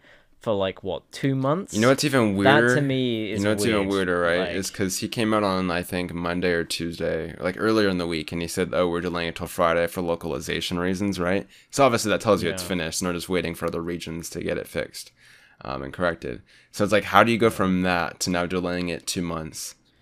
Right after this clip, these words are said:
Speaker 2: It's like
Speaker 1: Yeah, I don't know. It just sound-, it sounds very off. I think the idea that that trailer they initially showed was not footage of a game, it was some weird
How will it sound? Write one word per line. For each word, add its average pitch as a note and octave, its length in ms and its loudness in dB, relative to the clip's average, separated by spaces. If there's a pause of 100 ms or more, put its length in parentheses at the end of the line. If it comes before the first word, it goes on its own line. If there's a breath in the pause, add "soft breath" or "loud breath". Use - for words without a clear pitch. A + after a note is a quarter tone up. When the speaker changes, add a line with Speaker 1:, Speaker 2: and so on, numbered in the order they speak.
(220 soft breath)
Speaker 2:
It's - 220 -6
like F2 260 4 (260)
Speaker 1:
Yeah, A2+ 520 0
I D3+ 100 4
don't E3 180 6
know. C#3+ 180 6
It E3+ 240 2
just G3 200 0
sound-, G3 380 4
it E3 160 -2
sounds F#3 440 0
very C#3+ 400 4
off. G#2+ 420 0 (240)
I B2+ 120 4
think D3 200 2
the D3 140 6
idea D3 420 8
that C3+ 160 0
that B2+ 220 2
trailer C3 400 4
they A#2 180 2
initially A2+ 400 -4
showed G#2+ 320 -2
was A2 160 -4
not A2 340 0 (460)
footage A2+ 520 -2
of G#2 100 -2
a G#2 60 0
game, G2 560 -2
it A2 100 -6
was G2+ 200 -6
some G#2 240 -4
weird G#2+ 360 2